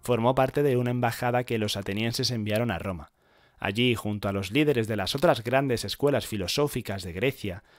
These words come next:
dio una serie de conferencias sobre sus enseñanzas. Esto puede parecer un evento menor, pero no solo cambió el destino de Roma,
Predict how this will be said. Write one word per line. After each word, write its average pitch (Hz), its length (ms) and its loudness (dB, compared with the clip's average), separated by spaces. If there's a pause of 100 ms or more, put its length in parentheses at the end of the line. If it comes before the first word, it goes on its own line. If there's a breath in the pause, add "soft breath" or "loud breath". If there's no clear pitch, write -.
(180 soft breath)
dio 120 200 2
una 147 160 2
serie 143 220 0
de 135 120 0
conferencias 131 640 0
sobre 120 220 0
sus 107 160 -6
enseñanzas. 113 720 -4 (500 soft breath)
Esto 113 280 -4
puede 120 180 6
parecer 110 340 0
un 123 120 0
evento 107 280 0
menor, 98 360 -2 (320 soft breath)
pero 107 160 -2
no 127 100 0
solo 151 260 4
cambió 120 380 2
el 131 80 6
destino 123 400 0
de 95 100 0
Roma, 113 420 0